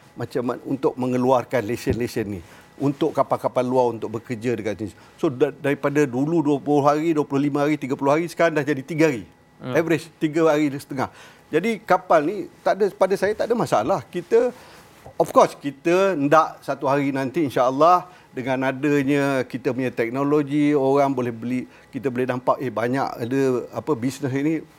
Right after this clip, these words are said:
Speaker 1: then local player can come in to beli kapal, invest dalam, dalam kapal, apa, kapal, ah,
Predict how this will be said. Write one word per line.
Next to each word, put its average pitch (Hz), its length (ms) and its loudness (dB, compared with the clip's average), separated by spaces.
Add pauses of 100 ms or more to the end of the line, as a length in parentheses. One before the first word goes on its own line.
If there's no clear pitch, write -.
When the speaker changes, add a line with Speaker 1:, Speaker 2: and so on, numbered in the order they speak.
(120)
Speaker 1:
then 160 160 4
local 156 320 2
player 165 240 4
can 135 160 -2
come 127 240 0
in 156 240 2 (320)
to - 80 -6
beli 131 320 0
kapal, 139 560 2
invest 139 320 2
dalam, 123 560 -2
dalam 123 320 0
kapal, 123 400 0
apa, 180 320 -2 (400)
kapal, 117 680 0 (200)
ah, 110 720 0